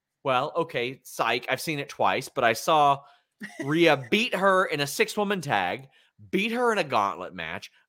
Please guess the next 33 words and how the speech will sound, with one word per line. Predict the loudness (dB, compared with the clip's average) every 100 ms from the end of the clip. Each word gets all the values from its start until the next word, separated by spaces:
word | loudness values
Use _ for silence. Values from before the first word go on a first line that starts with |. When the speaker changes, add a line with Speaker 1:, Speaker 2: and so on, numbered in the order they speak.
| -4
Speaker 1:
beat | -2 0
her | 4 4
in | 4
a |
one-on-one | 2 2 2 2 -4 -4
match, | -6 -8 -10 -16 _ -4
then | -2
eliminate | 0 2 0 2
her | 0
from | 0 -2
Elimination | 0 2 2 0 -4
Chamber. | -8 -8 -6 -8 _ _
Then | -2 0
we | 0
see | -4 -4 -4
it |
again. | -4 -4 -4 -4 -10 _ _ _ _ _
Here's | -4 -2 -2
the | -4
skinny | -6 -4 -2 0 0
on | 0 -4
this. | -12 -12 -16 -18 _ _ _
It's | -4 -2
a | -4
good, | 2 2 2 -6
solid, | 0 2 4 2 0
quick | 0 0 2
match, | 0 2 0 -4
and | -4
Rhea | 0 0
Ripley | 0 -2 -4
wins | -4 -6 -6
again. | -8 -6 -6 -6